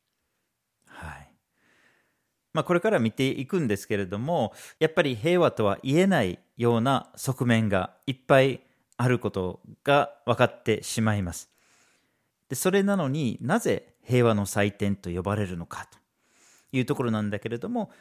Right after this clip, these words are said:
まあ、古代オリンピックに遡って、まあ、現在までのオリンピックと、そしてそれが報道を通じてどのように扱われているのかというところも探っていきたいと思います。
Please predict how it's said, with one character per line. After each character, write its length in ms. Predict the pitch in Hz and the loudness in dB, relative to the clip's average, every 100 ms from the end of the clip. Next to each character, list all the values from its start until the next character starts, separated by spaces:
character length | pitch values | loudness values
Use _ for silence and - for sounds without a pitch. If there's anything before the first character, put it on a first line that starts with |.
| _ - | _ -8
ま 100 | - | -6
あ、 120 | - | 0
古 120 | 135 | 4
代 320 | 139 139 135 - | 6 6 2 2
オ 120 | 131 | 4
リ 80 | 139 | 4
ン 100 | 120 | 2
ピ 120 | 107 | -4
ッ 60 | - | -6
ク 120 | - | -6
に 160 | 196 160 | -2 -2
遡 520 | - 123 127 127 123 | -4 -2 0 2 0
っ 200 | 123 - | -4 -2
て、 360 | 233 214 - - | 0 2 -2 -6
ま 100 | 117 | -4
あ、 40 | |
現 280 | 117 120 120 | 0 2 4
在 240 | 113 107 104 | 4 2 2
ま 160 | 98 | -2
で 120 | 101 | -2
の 280 | 101 120 - _ _ _ _ - | 0 0 -2 _ _ _ _ -4
オ 80 | 113 | 0
リ 100 | 110 | 0
ン 80 | 101 | -2
ピ 100 | - | -8
ッ 60 | |
ク 100 | - | -12
と、 120 | - - _ _ _ _ _ | -20 -20 _ _ _ _ _
そ 120 | - | -10
し 60 | 147 | -4
て 80 | 151 | -2
そ 140 | - | 0
れ 100 | 156 | 0
が 220 | 208 226 _ | 0 -4 _
報 280 | - 165 175 | -2 4 6
道 120 | 139 | 6
を 80 | 110 | 2
通 260 | - 147 143 | 0 -2 -2
じ 120 | 143 | -2
て 140 | 233 | -2
ど 220 | 180 131 143 | 0 -2 0
の 120 | 214 | 2
よ 140 | 262 | 0
う 40 | 127 | -2
に 200 | 90 - _ _ _ _ _ _ _ _ | -6 -12 _ _ _ _ _ _ _ _
扱 360 | 117 - - 110 | -4 -2 0 2
わ 100 | 107 | 2
れ 100 | 104 | -2
て 100 | 104 | -6
い 40 | |
る 80 | 92 | -8
の 100 | 90 | -8
か 180 | 117 139 | -8 -10
と 180 | - - _ _ _ _ _ | -14 -20 _ _ _ _ _
い 100 | 175 175 | -2 0
う 140 | 160 | 0
と 120 | 196 | -2
こ 100 | 214 | 0
ろ 80 | 214 | 2
も 340 | 262 277 - - | 0 -2 -10 -14
探 260 | - 110 107 | -8 -4 -6
っ 20 | |
て 140 | - | -6
い 60 | 87 | -10
き 80 | - | -10
た 140 | 82 | -14
い 60 | - | -14
と 120 | - _ | -18 _
思 180 | 107 98 | -4 -2
い 40 | |
ま 140 | 90 80 | -2 -6
す。 260 | - - | -12 -18